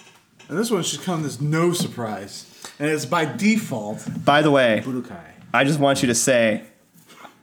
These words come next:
Speaker 2: or I just, I just wanna say that you're lucky because I almost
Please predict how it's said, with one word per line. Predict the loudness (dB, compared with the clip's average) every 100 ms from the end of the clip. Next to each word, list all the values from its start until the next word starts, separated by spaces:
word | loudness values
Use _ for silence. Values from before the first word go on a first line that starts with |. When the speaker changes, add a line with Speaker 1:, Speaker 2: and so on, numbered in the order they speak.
| _
Speaker 2:
or | 0
I | 2
just, | 2 -2 0
I | 4 4
just | 4 4
wanna | 2
say | 2 2 2
that | 2 2
you're | 2
lucky | 4 4 2 2 2 0 -4 -6 -6 -2
because | 0 2
I | 4 4
almost | 4 4 4 2 0 -6